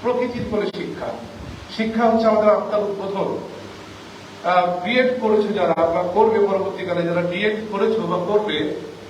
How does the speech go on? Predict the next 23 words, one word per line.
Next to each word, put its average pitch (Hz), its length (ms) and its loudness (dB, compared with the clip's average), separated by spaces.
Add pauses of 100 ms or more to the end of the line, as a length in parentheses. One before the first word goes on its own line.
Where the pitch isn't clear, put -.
(160)
দেখবে 202 320 2 (560)
রবীন্দ্রনাথের 202 440 2
শিক্ষা 202 360 -2
ভাবনা 190 240 0
আপনি 175 260 -4
পড়ানো 147 220 4
হয়। 113 280 -4 (500)
কোথায় 214 260 0
নেই 196 160 0
রবীন্দ্রনাথ? 139 540 -2 (600)
রবীন্দ্রনাথ 190 420 2 (140)
সব - 280 2
জায়গায় 151 260 -2
আছে। - 180 -8 (800)
আমাদের 180 360 0
শৈশব 202 520 4
থেকে 220 220 0 (600)
আমাদের 175 380 4
একদম 190 600 -2 (520)
জীবনের 185 320 0
শেষ 214 340 2
প্রান্ত 180 340 0
অবধি 175 640 -2